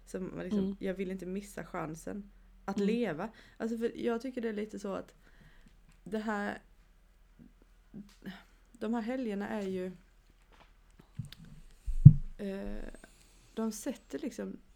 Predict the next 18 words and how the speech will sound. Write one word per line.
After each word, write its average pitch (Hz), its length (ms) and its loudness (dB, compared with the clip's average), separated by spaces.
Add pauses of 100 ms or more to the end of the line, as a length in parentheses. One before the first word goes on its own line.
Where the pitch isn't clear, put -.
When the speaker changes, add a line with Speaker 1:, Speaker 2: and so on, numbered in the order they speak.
(1300)
Speaker 1:
mina 233 320 -2
val 190 460 -2
på 202 140 -6
sin 208 200 -4
spets. - 640 -10 (640)
Ehm, 214 500 -4 (440)
om 240 160 0
jag 240 220 -2
inte, 202 400 -4 (1200)
om 240 160 -4
jag 269 100 -2
inte 285 180 -4
väljer 185 720 -2
att 190 280 -10
delta 202 920 -6
och - 240 -6
utsätta 190 540 -4
mig 175 340 -8